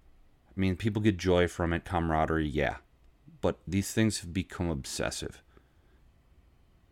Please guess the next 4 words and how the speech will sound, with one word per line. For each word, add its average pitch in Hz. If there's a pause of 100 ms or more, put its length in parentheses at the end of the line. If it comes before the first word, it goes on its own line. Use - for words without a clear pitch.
(600)
We've 90
lost 87 (540)
the 85
sense 82